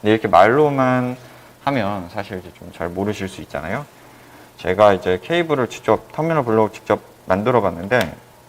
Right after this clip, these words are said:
이,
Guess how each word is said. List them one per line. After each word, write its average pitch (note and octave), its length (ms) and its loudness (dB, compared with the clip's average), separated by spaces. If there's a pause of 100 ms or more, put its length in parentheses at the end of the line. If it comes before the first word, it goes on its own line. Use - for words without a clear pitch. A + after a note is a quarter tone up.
(3750)
이, B2+ 80 -14